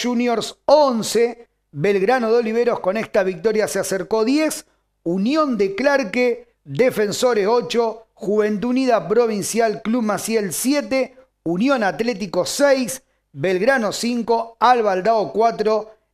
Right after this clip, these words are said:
Sportivo Díaz dos, Atlético al menos no perder,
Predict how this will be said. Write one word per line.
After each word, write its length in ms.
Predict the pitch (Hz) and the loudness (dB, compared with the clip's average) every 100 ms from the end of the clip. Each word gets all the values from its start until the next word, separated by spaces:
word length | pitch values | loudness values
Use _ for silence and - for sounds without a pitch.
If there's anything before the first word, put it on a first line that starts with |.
| - | -2
Sportivo 720 | 180 - 196 180 180 247 202 | -2 0 -2 0 0 0 0
Díaz 280 | 202 214 156 | 2 2 2
dos, 380 | 233 254 - - _ _ _ | 4 2 0 -14 _ _ _
Atlético 800 | 139 147 208 226 220 180 226 226 | -4 -2 0 0 -2 0 0 0
al 140 | 175 175 | -2 -2
menos 300 | 233 233 175 | -2 0 0
no 260 | 208 269 | 0 0
perder, 720 | 226 226 254 269 269 269 - | 0 0 4 4 2 0 -10